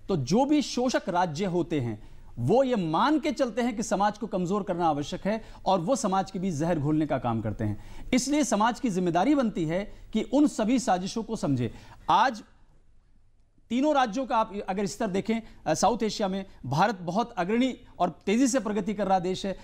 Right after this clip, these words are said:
लेकिन हमारे सामने बहुत सारी सामाजिक चुनौतियां हैं जिनका मुकाबला कैसे करेंगे आप? हिंसा का उत्तर हिंसा नहीं है। पाकिस्तान जो धर्म के आधार पे बना और एक वहाबी आइडियोलॉजी को फॉलो करने के साथ ही बर्बादी के कगार पे पहुंच गया। और तीसरा बांग्लादेश जो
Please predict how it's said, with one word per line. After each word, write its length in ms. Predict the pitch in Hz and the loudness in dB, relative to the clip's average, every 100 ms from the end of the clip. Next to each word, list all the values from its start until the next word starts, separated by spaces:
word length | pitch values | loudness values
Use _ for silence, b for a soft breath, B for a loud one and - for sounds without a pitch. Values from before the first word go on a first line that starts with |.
| B | B
लेकिन 200 | 185 214 | 0 4
हमारे 220 | 196 202 | 4 2
सामने 280 | 226 220 233 | 2 2 2
बहुत 220 | 185 240 | 2 2
सारी 200 | 240 208 | 0 -2
सामाजिक 360 | 202 185 175 175 | -2 -2 -2 -4
चुनौतियां 460 | 180 143 139 165 | -2 -2 2 0
हैं 280 | 220 - - | 0 -4 -6
जिनका 280 | 147 240 269 | 0 2 4
मुकाबला 380 | 233 214 220 285 | 2 2 2 2
कैसे 360 | 277 330 285 220 | 0 0 2 0
करेंगे 280 | 196 147 | -2 -2
आप? 160 | 127 127 | -2 0
हिंसा 260 | 160 175 220 | 0 0 0
का 120 | 226 | 0
उत्तर 220 | 202 220 | -2 2
हिंसा 240 | 233 240 | 4 4
नहीं 200 | 269 269 | 2 2
है। 120 | 143 110 b b b - | 0 -2 b b b 0
पाकिस्तान 580 | 185 233 - 214 131 - b b b | 0 0 -2 -2 -2 -8 b b b
जो 180 | 123 170 | -2 0
धर्म 300 | 170 185 240 | 2 2 2
के 100 | 247 | 2
आधार 320 | 233 202 208 | 2 2 0
पे 120 | 202 | 0
बना 480 | 185 170 208 277 - - | -2 2 2 0 -6 0
और 100 | 240 | 0
एक 120 | 240 | 2
वहाबी 340 | 165 180 262 | 2 4 4
आइडियोलॉजी 460 | 277 247 240 233 220 | 4 2 0 0 -2
को 100 | 233 | -2
फॉलो 260 | 226 214 | 0 0
करने 240 | 214 214 208 | 0 -2 -2
के 80 | 208 | 0
साथ 180 | 202 | 0
ही 100 | 190 | 0
बर्बादी 380 | 196 170 180 180 | 0 0 0 0
के 120 | 185 | -6
कगार 280 | 175 156 156 | -6 -2 -2
पे 100 | 151 | -2
पहुंच 260 | 143 139 131 | -4 -4 0
गया। 100 | 139 | 0
और 60 | |
तीसरा 320 | 131 190 185 185 | 2 0 2 2
बांग्लादेश 580 | 196 196 202 214 214 - b b b b | 2 0 -2 -2 -4 -10 b b b b
जो 460 | 123 226 285 269 | 2 6 6 2